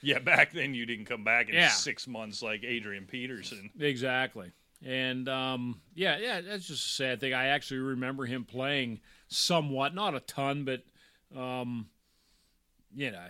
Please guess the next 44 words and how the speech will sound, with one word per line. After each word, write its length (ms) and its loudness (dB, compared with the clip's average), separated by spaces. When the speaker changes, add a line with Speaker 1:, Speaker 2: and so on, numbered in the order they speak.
Speaker 2:
he 140 -2
was 140 -4
phenomenal. 540 -4
I 60 -8
mean, 260 -4
what, 160 -6
he 80 -18
played 300 -8
six 320 -6
years. 340 -6
He's 200 -8
in 60 -8
the 60 -10
Hall 220 -4
of 60 -10
Fame. 380 -8
I 60 -14
mean, 280 -8
like 180 -8
I 40 -14
said, 180 -6
he 60 -8
made 280 -2
it 100 -6
in 160 0
at 160 -12
thirty-four. 720 -4
I 40 -14
mean, 140 -12
that's, 200 -10
that's 260 -10
something. 420 -2
You 100 -2
have 100 -4
to 40 -12
be 140 -2
out 140 -2
of 60 -12
the 40 -10
league 220 -4
for, 80 -12
what, 240 -8
five 320 -10
years? 340 -8